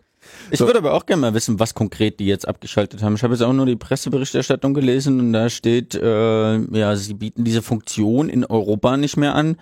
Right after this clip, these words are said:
Speaker 2: Hm.
Speaker 1: Heißt das, der Algorithmus, äh, scannt trotzdem jedes Bild und präsentiert das nur nicht, äh, nur nicht mehr für die Nutzerinnen und Nutzer?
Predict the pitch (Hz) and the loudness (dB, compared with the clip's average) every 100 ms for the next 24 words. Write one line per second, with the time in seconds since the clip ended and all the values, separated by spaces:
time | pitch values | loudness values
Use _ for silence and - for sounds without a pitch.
0 | - - 113 123 135 - 135 131 - _ | -8 -4 0 2 0 2 0 0 -8 _
1 | _ _ 127 120 127 127 131 135 160 156 | _ _ 2 4 2 4 2 4 2 2
2 | - - _ _ _ - 127 123 123 123 | -2 -12 _ _ _ 0 2 2 2 2
3 | 120 - 123 123 - 120 - 170 165 175 | 0 0 0 0 0 -2 0 0 2 0
4 | 175 - 185 202 - _ _ - 123 - | -2 0 0 -2 -8 _ _ -2 -2 -4
5 | _ - - 123 120 104 127 156 180 170 | _ -2 0 2 2 2 2 2 2 0
6 | 170 165 - 160 - 151 147 147 151 160 | 0 -4 -4 -4 0 0 2 2 2 0
7 | 165 170 165 160 - 156 156 156 156 160 | 0 0 0 -2 -2 0 0 0 0 0
8 | 170 165 160 160 165 - 196 | 0 0 0 0 -4 -2 -4